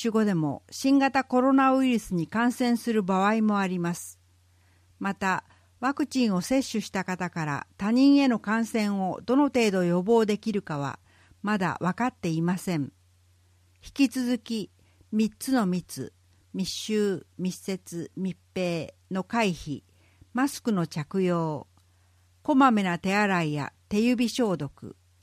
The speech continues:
十分な換気などの感染予防対策を徹底してください。なお、マスク着用時は熱中症に注意を。激しい運動は避け、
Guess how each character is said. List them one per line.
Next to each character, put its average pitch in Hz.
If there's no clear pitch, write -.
十 277
分 254
な 190
換 226
気 240
な 220
ど 180
の 151
感 240
染 247
予 226
防 247
対 240
策 165
を 139
徹 156
底 214
し -
て 208
く 190
だ 185
さ 175
い。 -
な 190
お、 -
マ 262
ス -
ク 240
着 226
用 226
時 175
は 151
熱 175
中 262
症 254
に 240
注 214
意 143
を。 123
激 233
し 247
い 208
運 180
動 180
は 175
避 175
け、 -